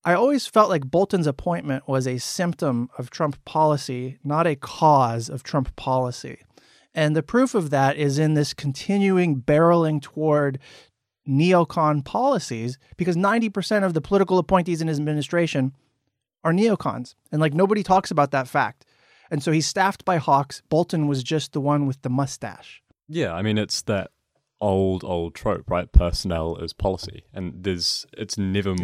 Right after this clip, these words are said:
Speaker 2: more true than with a presidential administration. I think it is worth emphasizing the,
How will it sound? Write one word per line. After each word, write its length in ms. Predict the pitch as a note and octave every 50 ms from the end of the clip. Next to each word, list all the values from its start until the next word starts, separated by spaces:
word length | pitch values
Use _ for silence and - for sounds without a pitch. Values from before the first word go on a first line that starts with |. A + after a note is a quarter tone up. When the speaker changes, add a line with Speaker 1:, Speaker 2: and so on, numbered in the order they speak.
| E2+ E2+
Speaker 2:
more 100 | E2 D#2+
true 380 | - - G2+ F#2 E2 D#2+ D#2
than 440 | D2 - D#2 D2+ D2+ D2+ D2+ D2+ - _ _ _ _ _ _ _ _ _
with 200 | A2+ F#2+ F#2 -
a 40 | F#2+
presidential 540 | - F#2+ F2 D#2 E2 E2 C#2+ - - E2+ E2
administration. 720 | D2+ D#2 D#2+ D#2 D#2 - - D#2 D#2+ - - - F#2+ F#2+ - _ _ _ _ _ _ _ _ _ _
I 60 | A2 A#2
think 120 | C3 B2
it 60 | A2
is 220 | G#2+ G2+ F#2 - -
worth 400 | F#2+ E2+ D#2+ D2+ - - _ _
emphasizing 640 | - F#2 E2 - - - D#2 D#2 D#2 D#2 D2+ D#2 D#2+
the, 320 | - E2 D#2+ D2+ D2 -